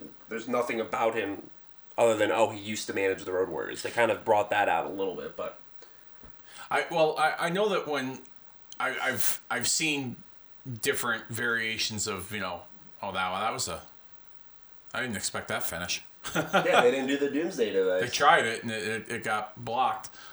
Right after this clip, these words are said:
Speaker 2: Um, but to kind of put a period on the end of the sentence when it comes to Rocco, I feel like when it, when I've spoken with other wrestling fans and I've seen other,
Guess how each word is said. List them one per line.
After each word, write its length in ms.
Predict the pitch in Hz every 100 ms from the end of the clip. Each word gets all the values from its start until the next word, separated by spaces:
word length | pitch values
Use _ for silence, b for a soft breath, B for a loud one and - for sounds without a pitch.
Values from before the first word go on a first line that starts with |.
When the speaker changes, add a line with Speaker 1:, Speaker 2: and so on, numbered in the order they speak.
| B
Speaker 2:
Um, 180 | 104 107
but 100 | 101
to 60 | -
kind 220 | 190 170
of 60 | -
put 120 | 143
a 40 |
period 340 | - 143 127 117
on 100 | 110
the 80 |
end 100 | 110 107
of 60 |
the 40 | 95
sentence 320 | 127 104 -
when 100 | 101
it 60 |
comes 180 | 110 101
to 80 | 101
Rocco, 360 | 107 107 107 104
I 60 |
feel 200 | 98 156
like 180 | 143 -
when 140 | 120
it, 80 | 117 - -
when 720 | 110 120 110 117 113 - - -
I've 200 | 135 -
spoken 440 | - 135 135 123
with 120 | 117
other 200 | 120 113
wrestling 420 | 104 117 - 123
fans 320 | 110 120 117 107
and 80 |
I've 140 | 110 107
seen 200 | 131 120
other, 320 | 110 107